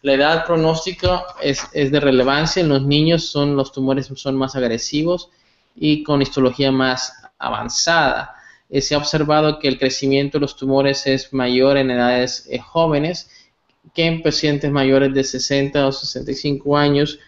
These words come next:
donde generalmente el crecimiento y la historia natural de la enfermedad es de punto ochenta y tres centímetros cúbicos por año. Existe una predominancia más en las mujeres con respecto a los hombres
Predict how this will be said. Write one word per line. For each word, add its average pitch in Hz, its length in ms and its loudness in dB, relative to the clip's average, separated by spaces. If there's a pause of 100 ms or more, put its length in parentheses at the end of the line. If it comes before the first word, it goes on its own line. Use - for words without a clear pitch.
(220)
donde 135 200 2
generalmente 135 500 2
el 143 80 -2
crecimiento 139 600 0
y - 20 2
la 131 80 2
historia 135 200 0
natural 127 360 2
de 127 80 4
la 123 60 2
enfermedad 123 360 -4
es 127 100 -10
de - 60 -20
punto 123 200 -8
ochenta 120 260 -6
y 107 100 -4
tres 117 200 -4
centímetros 113 520 -8
cúbicos 120 340 -2
por 117 220 -2
año. 131 380 -2 (800)
Existe 139 320 -4
una 147 180 2
predominancia 135 800 2
más 139 300 -2
en 139 100 -2
las 131 120 -2
mujeres 139 360 -2
con 127 160 -6
respecto 127 320 -6
a - 20 -2
los 156 160 -4
hombres 165 240 -2